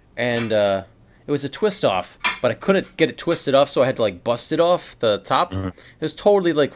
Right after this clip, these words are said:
Speaker 1: rust or something growing underneath it.
Speaker 2: Mm.
Speaker 1: It's pretty
Speaker 2: Yummy.
Speaker 1: messy. If somebody were to, uh, to bring me a glass,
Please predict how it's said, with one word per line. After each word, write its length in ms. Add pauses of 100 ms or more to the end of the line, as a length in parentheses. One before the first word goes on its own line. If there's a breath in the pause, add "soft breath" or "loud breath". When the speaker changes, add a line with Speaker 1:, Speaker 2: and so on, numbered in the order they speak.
Speaker 1:
rust 540
or 100
something 720
growing 400
underneath 380
it. 160 (840)
Speaker 2:
Mm. 680 (160)
Speaker 1:
It's 100
pretty 220
Speaker 2:
Yummy. 140
Speaker 1:
messy. 260 (520 soft breath)
If 120
somebody 300
were 180
to, 300
uh, 180 (140)
to 100
bring 260
me 280 (500 soft breath)
a 60
glass, 680